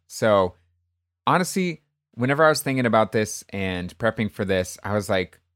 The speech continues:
"There's probably three or four of Burton's films that we could kind of put in the homage area from this one." Edward Scissorhands is kind of the main one that I'm thinking of, but the trickier thing with those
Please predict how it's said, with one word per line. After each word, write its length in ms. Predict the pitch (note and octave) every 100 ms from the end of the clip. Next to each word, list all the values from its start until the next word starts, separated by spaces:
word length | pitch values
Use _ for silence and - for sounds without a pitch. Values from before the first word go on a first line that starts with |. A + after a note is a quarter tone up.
| _ _
"There's 180 | E3+ F#3
probably 380 | - B2+ A#2 A2
three 420 | - - G2 A2+
or 120 | A2+
four 680 | G2 - G2+ F#2+ F#2+ G2+ F#2+ _ -
of 380 | G2+ G2 F#2+ -
Burton's 360 | A2 A2+ A2 -
films 380 | A2+ A2 A2+
that 160 | G2 F2+
we 100 | F#2+
could 320 | - F#2 F2+ _ _ _ -
kind 200 | G#2+ G2
of 140 | -
put 260 | - G2+ -
in 240 | F#2+ F2+
the 400 | F2 D#2+ D#2+ F2 _ _ _ -
homage 640 | G2 F#2 F2+ F2 F2 - F#2
area 460 | F#2+ F#2+ G2+ G#2
from 320 | - A2+ A2
this 200 | A2 -
one." 360 | A#2 A2+ A#2 - -
Edward 260 | G#2 G#2 G2+
Scissorhands 540 | A2 G2+ G2 G2 F2+
is 360 | F2 F2 F2+ - _ _ _ _
kind 180 | - F2+
of 60 |
the 80 | E2+
main 240 | F2 F2 F2+
one 160 | F2+
that 100 | F2
I'm 120 | E2+
thinking 420 | F2 F#2+ F#2 G#2 G2+
of, 240 | G2+ -
but 440 | - F#2 G2+ F#2 - -
the 60 | -
trickier 420 | - F#3+ E3+ A2+
thing 340 | G2 F2+ F2
with 140 | F2 -
those 360 | E2 E2+ F#2